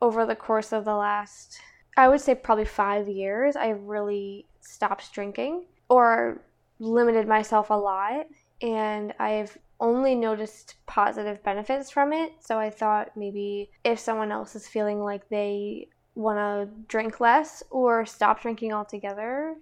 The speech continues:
and I mean, obviously this is for people who aren't alcoholics, people who just socially drink. Um, yeah, so this is for the people who just like to have a few drinks with their friends or whatever.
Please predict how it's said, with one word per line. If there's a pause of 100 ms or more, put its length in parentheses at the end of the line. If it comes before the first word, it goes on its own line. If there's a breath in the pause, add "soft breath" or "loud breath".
(380)
and
I
mean,
obviously
this
is
for
people
who (600 loud breath)
aren't
alcoholics,
people
who
just
socially
drink. (460 loud breath)
Um,
yeah,
so
this
is
for
the
people (100)
who
just
like
to
have
a
few
drinks
with
their
friends
or
whatever.